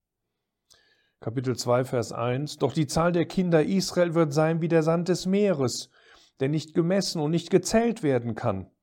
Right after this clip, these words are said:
Und es wird geschehen an dem Ort, wo zu ihnen gesagt wurde, ihr seid nicht mein Volk,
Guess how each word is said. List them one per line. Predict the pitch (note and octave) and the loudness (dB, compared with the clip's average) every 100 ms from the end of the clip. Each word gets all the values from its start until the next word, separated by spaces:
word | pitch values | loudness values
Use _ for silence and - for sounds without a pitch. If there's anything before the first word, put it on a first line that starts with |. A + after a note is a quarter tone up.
| _ _ _ _ _ - | _ _ _ _ _ -10
Und | B2 | -8
es | A#2 | -4
wird | C#3 - | -6 -4
geschehen | C3 - E3+ E3 C#3+ | -4 -2 0 0 -2
an | C3 | -2
dem | C3+ F#3+ F3 | 0 0 0
Ort, | - F#3 D3+ | 0 0 0
wo | C3+ D3 | -2 -4
zu | - | -2
ihnen | E3+ E3+ D#3 | -2 -2 -2
gesagt | C#3+ D3 F3 F#3 | -2 0 -2 -2
wurde, | E3+ D#3+ | -2 -2
ihr | E3 D#3+ | 0 0
seid | E3+ D#3+ F3 | 2 0 0
nicht | G#3 B3+ - - | 2 2 -2 -10
mein | C3+ C3 A#2 | -6 -4 -4
Volk, | - C3 A2 - - | -2 -2 -2 -6 -14